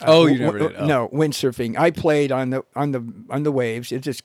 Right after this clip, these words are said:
Speaker 2: going out and
Speaker 1: So
Speaker 2: playing with your
Speaker 1: fun.
Speaker 2: buddies.
Speaker 1: Yeah,
Speaker 2: Yeah,
Speaker 1: yeah.
Speaker 2: doing stuff. But you're going fast. I
Speaker 1: Heck
Speaker 2: mean,
Speaker 1: yeah.
Speaker 2: real fast. It,
Speaker 1: Yeah.
Speaker 2: it's,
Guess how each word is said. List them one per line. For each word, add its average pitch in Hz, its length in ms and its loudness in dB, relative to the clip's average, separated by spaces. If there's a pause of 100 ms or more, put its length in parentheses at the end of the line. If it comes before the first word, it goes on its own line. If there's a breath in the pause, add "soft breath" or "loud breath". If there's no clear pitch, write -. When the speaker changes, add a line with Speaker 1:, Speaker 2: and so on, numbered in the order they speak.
Speaker 2:
going 143 300 2
out 131 160 -2
and 120 80 -6
Speaker 1:
So 113 60 0
Speaker 2:
playing 143 260 0
with 135 100 0
your 101 120 -2
Speaker 1:
fun. - 80 -8
Speaker 2:
buddies. 123 400 -2
Speaker 1:
Yeah, 113 420 -2
Speaker 2:
Yeah, 135 160 2
Speaker 1:
yeah. 110 140 -2
Speaker 2:
doing 160 200 4
stuff. 135 240 -6
But 220 260 4
you're 226 80 -4
going 226 220 2
fast. - 640 -2
I - 60 -20
Speaker 1:
Heck 131 200 -4
Speaker 2:
mean, 185 140 4
Speaker 1:
yeah. 175 320 4
Speaker 2:
real 254 160 10
fast. - 600 0
It, - 60 -4
Speaker 1:
Yeah. 127 220 0
Speaker 2:
it's, - 380 -4